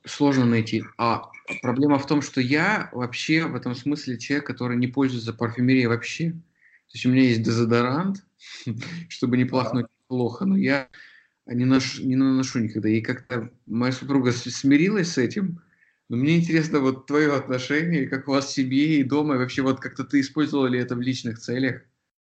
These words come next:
Speaker 2: Расскажу с удовольствием. Когда я был маленький, когда у меня начинался, начинались первые романы с девчонками, я обратил внимание, что я очень много внимания обращаю на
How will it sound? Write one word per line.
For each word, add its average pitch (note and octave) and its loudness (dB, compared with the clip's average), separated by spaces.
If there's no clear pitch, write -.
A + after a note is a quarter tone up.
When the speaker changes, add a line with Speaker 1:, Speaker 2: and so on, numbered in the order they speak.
Speaker 2:
Расскажу G#2+ -6
с - -14
удовольствием. F2+ -10
Когда F2+ -6
я F#2 -2
был F2 -6
маленький, F#2 -8
когда F#2 -2
у - -2
меня F#2 -4
начинался, F2+ -6
начинались - -2
первые A#2+ 2
романы G#2 -2
с F2+ -20
девчонками, G2+ -20
я F#2+ -14
обратил - -14
внимание, G2+ -10
что - -20
я F#2 -10
очень F#2 -18
много F#2+ -16
внимания F#2 -8
обращаю F2 -12
на D2+ -18